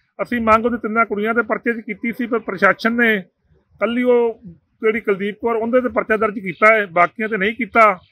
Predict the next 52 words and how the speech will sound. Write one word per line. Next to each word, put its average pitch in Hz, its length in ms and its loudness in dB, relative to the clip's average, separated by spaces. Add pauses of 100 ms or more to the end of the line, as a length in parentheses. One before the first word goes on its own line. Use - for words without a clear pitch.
(380)
ਅਸੀਂ 233 180 -8
ਪ੍ਰਸ਼ਾਸਨ 208 500 -2
ਤੋਂ 226 120 -2
ਇਸ 196 80 0
ਚੀਜ਼ 214 200 -8
ਦੀ 226 80 -4
ਮੰਗ 202 180 0
ਕਰਾਂਗੇ। 220 580 2 (540)
ਉਹਦੀਆਂ 226 300 0
ਤਿੰਨ 226 240 -2
ਲੜਕੀਆਂ 220 400 0
ਨੇ 226 80 -2
ਜਿਨ੍ਹਾਂ 233 280 -2
ਨੇ 226 200 -2 (120)
ਵੀਡੀਓ 220 260 -2
ਦਿੱਤੀਆਂ 214 320 -2
ਨੇ 233 80 0
ਬਣਾ 202 240 4
ਕੇ, 208 260 2 (680)
ਕਿੰਨਾ 226 220 -4
ਉੱਥੇ 233 440 2 (120)
ਨਿਸ਼ਾਨ 202 320 -2
ਸਾਹਿਬ 226 180 -2
ਥੱਲੇ 214 240 -4
ਖੜ 220 160 0
ਕੇ 220 100 -8
ਉੱਚੀ 220 240 -10
ਨਾ-, 220 400 -2 (220)
ਨਾਅਰੇ 208 240 4
ਲਾਏ 226 220 6
ਨੇ 226 220 -6 (440)
ਤੇ 185 100 -12
ਨੰਗੇ 202 300 -4
ਸਿਰ 233 140 -4
ਖੜ 214 200 2
ਕੇ 240 120 -6
ਨਿਸ਼ਾਨ 202 320 0
ਸਾਹਿਬ 214 200 0
ਦੀ 220 60 -6
ਬੇਅਦਬੀ 190 320 0
ਕਰਦੀਆਂ 175 340 2
ਰਹੀਆਂ 160 180 0
ਨੇ। 120 140 -2 (500)
ਉਹ 208 120 0
ਸਾਰੇ 220 320 4
ਪਰਿਵਾਰ 208 360 0
ਤੇ 220 180 -4
ਪਰਚਾ 214 300 -2
ਦਰਜ 214 240 -4
ਕੀਤਾ 208 280 -2
ਜਾਵੇ 233 280 0
ਤੁਰੰਤ 226 560 -2